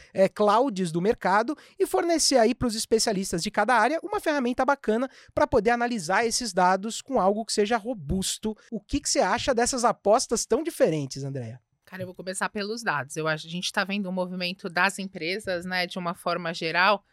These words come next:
Speaker 2: voltando um pouquinho na história. A gente teve um movimento de centralizar tudo em T I, e eu sou do, uma, da área de risco, de controle, por conta de falar em governança, em risco, em controle, vamos centralizar tudo em T I, porque tem legislação,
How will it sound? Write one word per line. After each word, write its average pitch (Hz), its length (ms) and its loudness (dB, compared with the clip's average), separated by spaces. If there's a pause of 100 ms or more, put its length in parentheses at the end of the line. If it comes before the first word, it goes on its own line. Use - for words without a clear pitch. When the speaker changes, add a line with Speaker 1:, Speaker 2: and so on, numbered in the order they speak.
(180)
Speaker 2:
voltando 180 480 -6
um 175 40 -10
pouquinho 170 360 -6
na 165 140 2
história. 135 760 -4 (500)
A 147 60 -6
gente 160 300 -6
teve 196 200 2
um 202 80 -2
movimento 196 480 -2
de 196 80 -8
centralizar 190 760 0
tudo 202 260 -8
em 185 100 -4
T 190 160 -4
I, 202 220 0
e 208 60 -2
eu 220 100 4
sou 240 160 0
do, 185 120 -6
uma, 180 200 -2
da 175 160 0
área 180 140 0
de 170 160 -8
risco, 190 480 -4
de 180 120 -6
controle, 180 600 0
por - 240 0
conta 233 340 0
de 180 160 -4
falar 202 300 2
em 214 60 0
governança, 214 600 2
em 190 60 -4
risco, 214 260 -2
em - 20 -10
controle, 196 320 -4
vamos 254 200 -6
centralizar 214 500 2
tudo 190 160 -6
em 185 80 -6
T 190 140 -2
I, 208 80 2
porque 208 260 -10
tem 202 140 -8
legislação, 185 640 -4